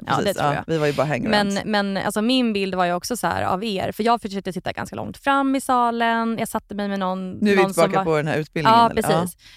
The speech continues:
Speaker 2: Ja.
Speaker 1: Med någon som var ganska så här, ehm, pluggig.
Speaker 2: Mm.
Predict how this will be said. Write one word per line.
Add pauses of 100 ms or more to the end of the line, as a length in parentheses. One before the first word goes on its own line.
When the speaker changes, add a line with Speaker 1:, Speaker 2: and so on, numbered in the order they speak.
(140)
Speaker 2:
Ja.
Speaker 1:
Med
någon
som
var
ganska
så
här,
ehm, (500)
pluggig. (260)
Speaker 2:
Mm.